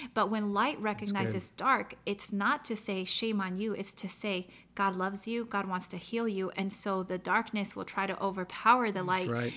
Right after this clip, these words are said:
Speaker 1: and try to intimidate. And that's what immediately I felt like when I felt that. I felt like fear, like, "Oh my gosh,
Speaker 2: Mm-hmm.
Speaker 1: why did I feel this? This is, this is scary." But, um, I just began to pray for this person. And what I, what I began to see was idolatry and worship idols and,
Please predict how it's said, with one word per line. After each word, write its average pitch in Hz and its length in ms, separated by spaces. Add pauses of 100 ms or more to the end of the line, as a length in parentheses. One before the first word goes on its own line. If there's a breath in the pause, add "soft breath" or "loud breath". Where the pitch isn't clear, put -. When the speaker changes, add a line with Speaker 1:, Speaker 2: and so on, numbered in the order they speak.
Speaker 1:
and 202 120
try 202 200
to 196 200
intimidate. 196 680
And 226 140
that's 247 240
what 233 100
immediately 214 460
I 190 100
felt 196 260
like 185 160
when 185 120
I 185 60
felt 196 320
that. 190 140
I 190 80
felt 196 200
like 180 160
fear, 196 340
like, 175 220 (340 loud breath)
"Oh 202 60
my 196 120
gosh, 190 260
Speaker 2:
Mm-hmm. 156 100
Speaker 1:
why 196 60
did 190 100
I 180 100
feel 196 160
this? 185 160
This 185 160
is, - 240 (240 loud breath)
this 196 160
is 185 80
scary." 214 460 (340 loud breath)
But, 196 260
um, 190 320
I 202 120
just 208 180
began 190 300
to 185 100
pray 202 220
for 196 140
this 180 180
person. 185 400
And 196 220
what 190 120
I, 185 260
what 196 140
I 190 80
began 190 320
to 180 120
see 208 200
was 185 200
idolatry 180 720
and 180 120
worship 185 340
idols 185 460
and, 180 200